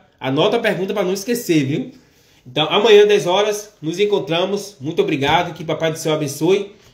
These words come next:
E que você possa deixar o estudo mais prazeroso com as dicas que eu passei aqui. Daniel, fique tranquilo, parceiro. Eu sei a sua realidade. Fique de boa, de boa, viu? A,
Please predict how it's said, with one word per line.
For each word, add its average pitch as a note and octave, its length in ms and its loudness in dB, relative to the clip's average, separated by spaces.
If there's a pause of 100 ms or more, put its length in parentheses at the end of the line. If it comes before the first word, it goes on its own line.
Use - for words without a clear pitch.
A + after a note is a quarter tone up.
(560)
E - 360 -8
que A3+ 120 -4
você A#3 380 4
possa G3+ 680 0
deixar E3 520 -2
o F#3+ 40 0
estudo F3 340 -8
mais E3 280 -4
prazeroso F3 600 0
com G3 100 -8
as D#3+ 160 -4
dicas D3 280 -6
que - 80 -10
eu E3+ 40 -4
passei E3+ 280 -2
aqui. - 360 -8 (840)
Daniel, G3 480 4
fique G#3 140 -8
tranquilo, G3+ 440 2
parceiro. D#3 440 -2
Eu F3+ 100 -2
sei F#3 520 2
a D3+ 80 -8
sua F3 160 -6
realidade. E3 580 -2
Fique E3+ 160 -12
de F3 80 -8
boa, D#3+ 380 2
de C#3 80 -10
boa, E3 480 0 (140)
viu? G3 360 -4 (760)
A, D3 200 -8